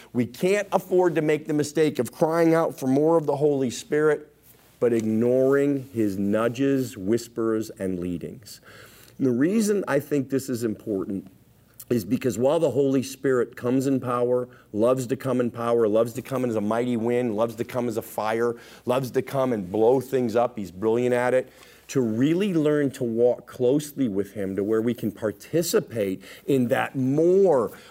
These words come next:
of his manifestations that we're crying out for in great and mighty ways to put the kingdom on display.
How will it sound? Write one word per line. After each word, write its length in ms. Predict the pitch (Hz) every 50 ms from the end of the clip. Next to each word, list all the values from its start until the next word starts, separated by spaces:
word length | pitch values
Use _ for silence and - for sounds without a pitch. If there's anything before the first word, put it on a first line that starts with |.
| - -
of 140 | 131 139 131
his 200 | 117 143 131 107
manifestations 1000 | 117 131 131 135 143 139 131 - 131 - - - 131 131 123 - - 127 120 104 101
that 160 | 123 123 -
we're 100 | 120 107
crying 420 | - - 127 120 123 123 120 120
out 220 | 117 117 - - -
for 220 | - 135 123 113
in 80 | 110 101
great 220 | 113 117 117 -
and 100 | 123 120
mighty 240 | 110 113 113 110 104
ways 260 | 110 110 110 110 107
to 100 | - -
put 220 | 104 - 117 -
the 80 | - -
kingdom 380 | - - 127 117 113 107 107 104
on 100 | 104 101
display. 560 | 95 92 - - - 110 107 104 98 95